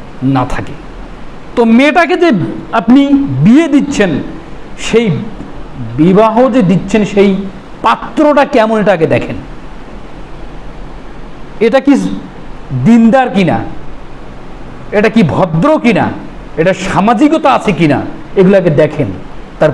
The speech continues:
পরিবারটা কেমন, এটা আগে দেখেন। এত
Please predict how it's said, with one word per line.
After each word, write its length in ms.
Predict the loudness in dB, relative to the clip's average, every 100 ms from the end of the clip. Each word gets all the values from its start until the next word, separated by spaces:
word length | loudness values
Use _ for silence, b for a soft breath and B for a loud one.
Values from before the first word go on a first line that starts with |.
| 2
পরিবারটা 480 | 4 6 4 2 0
কেমন, 220 | 0 0
এটা 100 | 0
আগে 160 | 2 2
দেখেন। 200 | 0 -4 -10 -12 -14 -14 -16 -16 -16 -16 -16 -16 -16 -14 -14 -14 -14 -10 -2
এত 100 | 0